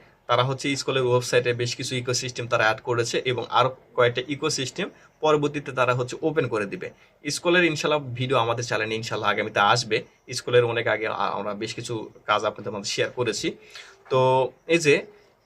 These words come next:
ইকোসিস্টেমে কাজ করে যেটা হচ্ছে কোনো কোম্পানি আমাদেরকে পয়েন্ট কিংবা এক্সপি কিংবা এলএক্সপি যেটাই হোক না কেন এগুলো দিচ্ছে, এই প্রজেক্টগুলোতে কাজ করাটা বেটার হবে। কারণ এই প্রজেক্টগুলো থেকে নিশ্চিতভাবে আপনি কিছু না কিছু পাবেন এরকম একটা আশা থাকে। যেমন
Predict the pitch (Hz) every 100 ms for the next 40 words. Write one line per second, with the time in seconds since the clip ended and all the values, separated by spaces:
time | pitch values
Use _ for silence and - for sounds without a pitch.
0 | - 185 226 208 202 190 - 185 180 185
1 | 185 170 147 143 - - 135 127 131 127
2 | 131 135 127 127 123 127 120 131 123 127
3 | 123 120 120 120 123 117 117 120 120 113
4 | 110 110 - 127 120 113 113 120 - 127
5 | 123 139 143 120 117 113 147 143 127 127
6 | 147 - 170 - - - - 180 185 185
7 | 180 147 135 135 - 127 120 123 113 110
8 | 107 107 101 98 - - 131 131 160 -
9 | - _ 147 143 156 175 175 175 175 160
10 | 254 147 147 - - 185 170 123 139 143
11 | 120 110 131 170 202 180 135 123 131 117
12 | 165 139 123 117 120 - 120 - 110 110
13 | 98 101 123 143 151